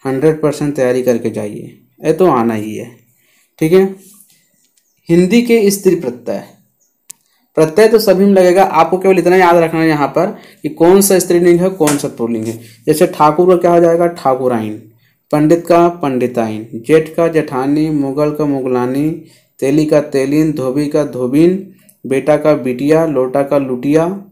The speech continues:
काका का काकी, पोता का पोती, मोर का मोरनी, शेर का शेरनी, इस प्रकार से। चलिए हम next देखते हैं। पहला हमारे पास कौन सा था?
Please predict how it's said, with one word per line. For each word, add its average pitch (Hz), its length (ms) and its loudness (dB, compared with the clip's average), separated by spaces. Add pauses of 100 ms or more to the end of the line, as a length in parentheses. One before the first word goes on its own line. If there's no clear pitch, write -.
(380)
काका 131 260 -2
का 143 140 -2
काकी, 135 440 -2
पोता 135 380 -4
का 135 140 -4
पोती, 131 440 -2
मोर 139 340 -2
का 139 60 -4
मोरनी, 131 420 0
शेर 117 240 -2
का 147 120 -6
शेरनी, 117 400 -2 (1000)
इस - 140 -8
प्रकार - 340 -8
से। - 180 -18 (580)
चलिए 175 220 4
हम 190 120 6
next 170 280 4
देखते 151 340 -2
हैं। 127 200 -6 (880)
पहला 165 280 6
हमारे 180 340 4
पास 180 240 2
कौन 180 200 4
सा 180 140 0
था? 185 180 -2